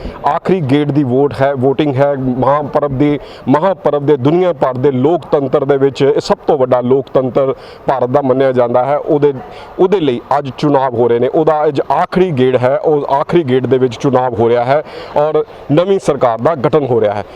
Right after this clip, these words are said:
ਸੋ ਤੁਸੀਂ ਤਸਵੀਰਾਂ 'ਚ ਦੇਖ ਸਕਦੇ ਹੋ, ਉਹ, ਉਸ ਬੂਥ 'ਤੇ ਜੇ ਅਸੀਂ ਨਜ਼ਰ ਮਾਰੀਏ ਤੇ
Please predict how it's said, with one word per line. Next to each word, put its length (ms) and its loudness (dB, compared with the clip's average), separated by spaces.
ਸੋ 440 0
ਤੁਸੀਂ 320 0
ਤਸਵੀਰਾਂ 460 0
'ਚ 60 -14
ਦੇਖ 200 0
ਸਕਦੇ 300 0
ਹੋ, 160 2
ਉਹ, 300 2
ਉਸ 200 0
ਬੂਥ 240 0
'ਤੇ 160 0
ਜੇ 160 2
ਅਸੀਂ 180 0
ਨਜ਼ਰ 260 2
ਮਾਰੀਏ 380 0
ਤੇ 340 0